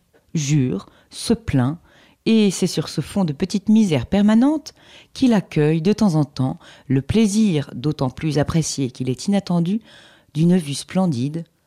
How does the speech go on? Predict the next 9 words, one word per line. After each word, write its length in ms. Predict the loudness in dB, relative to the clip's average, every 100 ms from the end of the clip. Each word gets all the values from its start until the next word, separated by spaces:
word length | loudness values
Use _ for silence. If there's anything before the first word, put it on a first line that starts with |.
| _
d'un 180 | 0 2
moment 380 | 4 2 0 -2
d'émotion, 720 | -2 2 2 2 -2 -6 -6 -8 _ _ _ -2
d'une 200 | 2 4
rencontre 460 | 2 0 -4 -4
fraternelle. 760 | -6 -6 -6 -4 -4 -4 -8 -14 _ _ _ _ _ _ _ _ _ _ _ _ _ _
Cette 260 | -6 -4 -2
première 320 | 2 2 2
étape 420 | 0 -2 -4 -6